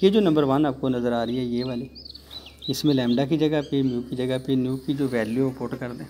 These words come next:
फिर उसके बाद यहाँ जो के है इसको आप eliminate कर दें, मतलब के से सारे को multiply करें तो जो बाकी हमारे पास है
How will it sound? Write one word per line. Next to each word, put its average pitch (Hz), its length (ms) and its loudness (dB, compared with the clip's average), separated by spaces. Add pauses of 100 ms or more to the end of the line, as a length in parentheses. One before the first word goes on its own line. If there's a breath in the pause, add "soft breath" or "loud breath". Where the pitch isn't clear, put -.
(120)
फिर 190 140 10
उसके - 200 2
बाद 120 280 -2 (1000)
यहाँ 147 340 8
जो 190 120 2 (120)
के 143 140 4 (100)
है 131 180 0 (600 loud breath)
इसको 156 280 0
आप 135 240 4
eliminate 131 540 2
कर 180 120 6
दें, 165 180 2 (440 loud breath)
मतलब 147 240 4
के 143 240 4
से 151 140 2
सारे 151 320 2
को 135 200 -4
multiply 131 520 0
करें 147 240 0
तो 147 80 -2
जो 135 140 0
बाकी 123 340 0
हमारे 175 260 4
पास 120 320 -4
है 139 100 -6